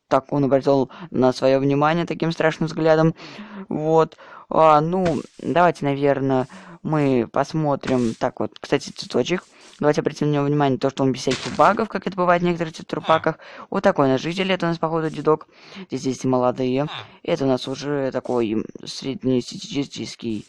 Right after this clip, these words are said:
эм, человек. Это у нас монах. Монах, наверное, да. Это у нас уже самый молодой человек, наверное, который может быть из этих жителей. Опять монах. Опять монах.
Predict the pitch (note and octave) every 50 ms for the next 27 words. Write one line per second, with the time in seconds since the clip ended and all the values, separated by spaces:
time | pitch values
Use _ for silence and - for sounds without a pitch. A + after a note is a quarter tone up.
0 | - - - - - - - _ _ - - A#2 A#2 G#2+ G2 E2+ - - - _
1 | _ _ _ _ _ _ - - - C3+ A#2 A2 B2 C#3+ E3 - - _ _ _
2 | _ _ _ _ - - F3 F3 E3 D#3+ D#3+ D#3+ D#3+ D#3+ D3+ - - C#3+ C3+ C3
3 | C3 C3+ D3 F#3+ B3+ B3 - - F#3+ F3+ F3+ F#3 F#3 F#3 F3+ - - - E3 E3+
4 | E3 D#3+ E3 D#3+ D#3 D#3+ D#3 D#3+ D#3+ D3 C3 A#2 A2+ A2 A2 G#2+ G#2+ - - -
5 | - - - F#3+ F#3+ F#3 F#3 F#3 F#3+ - E3 D#3 E3 E3+ E3+ - - - - -
6 | C#3+ C#3 D#3+ D#3 D3 C#3+ C#3 C3 B2+ B2+ C3 B2+ - - C#3 B2+ C3 C#3 C3+ -
7 | C#3 C3 B2+ B2 B2 B2+ C3 - B2+ B2+ B2+ A#2+ B2 C3+ D3 - B2+ A2 - B2+
8 | C3 C3+ - - - - - - - - - B2 C#3+ C#3+ C3 C3 A2 B2+ B2 C3
9 | C3+ C3+ B2+ C3 B2+ A#2+ B2 A#2+ - - B2 B2+ C#3 D#3 G3+ - - _ _ -
10 | F#3 F3 C#3+ B2 A#2 A2 G#2+ A2 - A#2+ - C#3+ C3+ B2 - C3 A#2 A2+ A2+ A#2
11 | A#2 C3+ D3 -